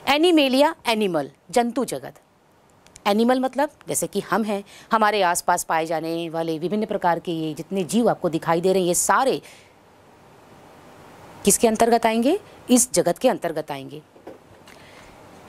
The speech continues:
कुत्ता, बिल्ली, घोड़ा, शियार, ये सब किस में आ रहे हैं? आपके जंतु जगत के अंतर्गत आ रहे हैं। जंतु मतलब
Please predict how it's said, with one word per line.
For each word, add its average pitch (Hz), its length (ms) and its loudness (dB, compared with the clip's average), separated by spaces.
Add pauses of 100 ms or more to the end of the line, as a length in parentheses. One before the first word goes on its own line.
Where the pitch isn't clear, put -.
(760)
कुत्ता, 175 380 2
बिल्ली, 165 420 0
घोड़ा, 170 420 2
शियार, 175 520 0 (880)
ये 277 140 4
सब - 320 0 (280)
किस 226 160 -4
में 233 80 0
आ 226 100 2
रहे 247 120 -2
हैं? 311 200 -4
आपके 370 400 -2 (400)
जंतु 214 380 0
जगत 156 260 -4
के 202 80 -2
अंतर्गत 190 400 -2
आ 190 80 -2
रहे 185 120 -8
हैं। 190 180 -12 (400)
जंतु 226 300 2
मतलब 269 320 0